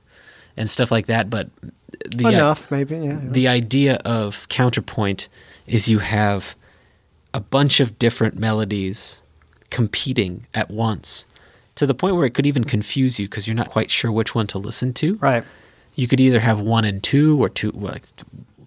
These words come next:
Speaker 1: three going at once or five. I don't know how much Brian gets up to in this record, but it's quite a lot.
Speaker 2: It's a lot.
Speaker 1: And because of that, with the vocal, it's an instrumental,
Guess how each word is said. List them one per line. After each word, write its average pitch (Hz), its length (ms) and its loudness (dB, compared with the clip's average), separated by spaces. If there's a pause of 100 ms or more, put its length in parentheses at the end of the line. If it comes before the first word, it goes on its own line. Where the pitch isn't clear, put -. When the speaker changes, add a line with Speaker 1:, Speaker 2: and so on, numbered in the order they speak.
(100)
Speaker 1:
three 156 580 2
going 147 280 2
at 120 60 0
once 139 180 0
or - 60 -14
five. 127 420 0
I 107 60 2
don't 131 120 2
know 123 60 2
how 123 180 0
much 117 220 -2
Brian 117 260 0
gets 107 400 0 (140)
up 113 160 -4
to 139 200 -2
in 139 80 -2
this 139 200 -2
record, 135 240 0
but 120 100 -2
it's 113 100 -4
quite 117 320 0
a 107 40 0
lot. 98 320 -8
Speaker 2:
It's 151 240 -2
a 135 40 2
lot. 104 480 -2 (560)
Speaker 1:
And 131 120 2
because 147 340 0
of 131 120 0
that, 110 220 0
with 117 140 -6
the 113 80 -6
vocal, 104 640 -4 (340)
it's 143 360 -2
an 147 160 4
instrumental, 131 800 2